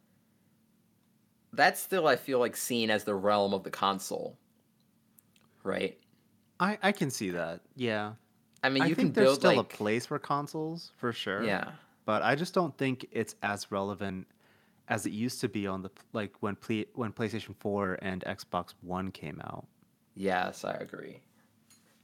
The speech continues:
Speaker 1: I
Speaker 2: And it's,
Speaker 1: agree.
Speaker 2: I think it'll be interesting to see where it goes from here because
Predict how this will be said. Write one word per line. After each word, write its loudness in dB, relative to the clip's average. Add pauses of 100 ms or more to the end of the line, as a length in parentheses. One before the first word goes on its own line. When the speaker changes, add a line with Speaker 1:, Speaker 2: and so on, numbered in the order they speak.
Speaker 1:
I -2
Speaker 2:
And -4
it's, -8
Speaker 1:
agree. -10 (380)
Speaker 2:
I -8
think -8
it'll -4
be -2
interesting -6
to -6
see -6
where -6
it -12
goes -6
from -10
here -10
because -6